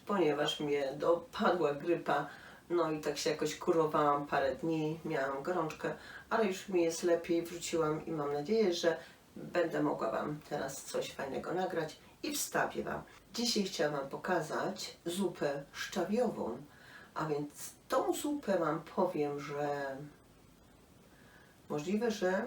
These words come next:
młodzież tej zupy nie zna. Moje dzieci również tej zupy nie znają, ponieważ ja nie mogłam dostać tutaj tego szczawiu.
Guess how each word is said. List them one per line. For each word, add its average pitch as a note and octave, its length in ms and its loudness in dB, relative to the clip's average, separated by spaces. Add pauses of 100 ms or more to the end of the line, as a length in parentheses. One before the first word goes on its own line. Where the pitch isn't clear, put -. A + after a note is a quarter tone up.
młodzież F#3+ 580 2
tej - 140 -4
zupy G#3 320 -2
nie E4+ 220 2
zna. B3 440 -6 (600)
Moje E3+ 560 6
dzieci D#3+ 300 -4
również E3 340 -4
tej D#3+ 140 -4
zupy D#3 300 -4
nie C#3+ 140 -2
znają, D3+ 500 -2
ponieważ D3+ 400 -4
ja C#3+ 60 -4
nie D3 160 -2
mogłam E3 720 0
dostać D3+ 460 -6 (100)
tutaj - 260 -8
tego - 300 -4
szczawiu. - 580 -2